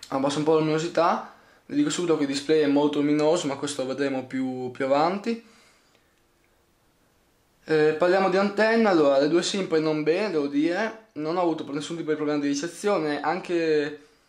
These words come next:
eh, il microfono è buono, d'altra parte si sentono bene, la capsula auricolare non è male. L'unica cosa, il volume è un po' basso, anche al massimo, mm, si fa un po' di fatica a capire anche quando ci sono molti rumori di fondo.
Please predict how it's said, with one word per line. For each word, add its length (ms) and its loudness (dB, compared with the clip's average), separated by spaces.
eh, 480 0
il 100 -6
microfono 460 -2
è 60 -4
buono, 260 0
d'altra 200 -2
parte 200 -2
si 120 -10
sentono 280 -6
bene, 220 0
la 100 -2
capsula 380 -8
auricolare 560 -2
non 180 -2
è 40 0
male. 280 0
L'unica 240 -2
cosa, 180 -2
il 60 0
volume 340 -4
è 80 -8
un 140 -8
po' 100 -2
basso, 360 -4
anche 180 -6
al 80 -4
massimo, 760 -4
mm, 360 -12
si 160 -16
fa 100 -2
un 80 -4
po' 80 -6
di 80 -6
fatica 420 -6
a 40 -6
capire 340 -4
anche 140 -4
quando 240 -6
ci 80 -6
sono 100 -6
molti 220 -4
rumori 240 -6
di 60 -8
fondo. 520 -8